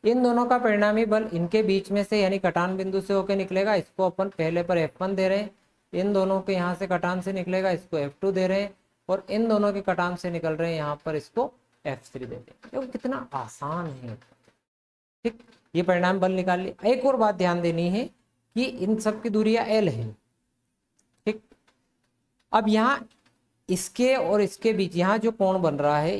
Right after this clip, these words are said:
ये अगर साठ डिग्री है तो ये एक सौ बीस डिग्री होगा, ठीक, ये अंदर वाला साठ है तो ये बाहर वाला एक सौ बीस डिग्री होगा। यानी कि अब देखो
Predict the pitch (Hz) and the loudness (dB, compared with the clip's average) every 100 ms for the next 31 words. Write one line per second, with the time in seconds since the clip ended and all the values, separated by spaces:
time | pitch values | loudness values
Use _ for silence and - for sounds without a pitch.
0 | 131 151 190 190 190 - 185 180 190 196 | -4 0 2 2 0 2 0 2 0 0
1 | 190 196 190 180 175 - 190 180 175 175 | 0 -2 -2 0 -2 -4 -4 -2 -2 -2
2 | 175 175 170 165 170 - _ _ _ _ | 0 0 0 -4 -8 -14 _ _ _ _
3 | _ _ _ _ _ _ _ _ _ _ | _ _ _ _ _ _ _ _ _ _
4 | 156 147 156 151 160 175 185 185 185 185 | -10 -6 -2 -2 0 2 2 2 0 0
5 | 170 175 185 185 185 175 156 147 165 165 | 0 0 -4 -4 -4 -2 0 0 2 0
6 | 170 208 139 - - 156 151 156 151 151 | -2 -6 -10 -10 -8 -4 -4 -4 -4 -2
7 | 151 151 156 _ _ _ 175 202 247 247 | -2 -4 -8 _ _ _ 0 2 4 2
8 | 196 196 131 | 2 0 0